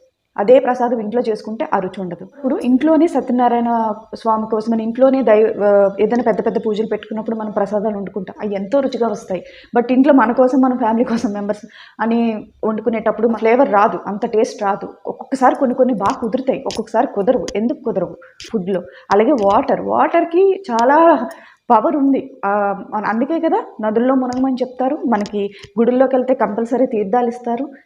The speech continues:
ఎందుకు? ఆ తా-, తీర్థం తాగితే మంచి జరుగుతుందని చెప్తారు. తీర్థం తాగితే మంచి జరుగుతుంది కదా, జరిగి తీరాల్సిందంతే.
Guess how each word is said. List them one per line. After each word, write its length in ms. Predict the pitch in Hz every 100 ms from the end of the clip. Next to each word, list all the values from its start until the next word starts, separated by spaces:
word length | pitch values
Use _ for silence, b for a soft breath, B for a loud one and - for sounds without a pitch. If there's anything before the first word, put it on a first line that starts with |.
| -
ఎందుకు? 460 | 220 370 - 539 466
ఆ 40 |
తా-, 280 | 220 196 -
తీర్థం 320 | 220 202 214 247
తాగితే 320 | 233 226 254
మంచి 300 | 214 190 214
జరుగుతుందని 500 | 220 220 233 226 226
చెప్తారు. 300 | 220 - 226 -
తీర్థం 260 | 180 240
తాగితే 220 | 240 233
మంచి 200 | 262 208
జరుగుతుంది 440 | 226 196 226 277 269
కదా, 100 | 240
జరిగి 260 | 175 185
తీరాల్సిందంతే. 800 | 262 214 220 233 240 202 180 185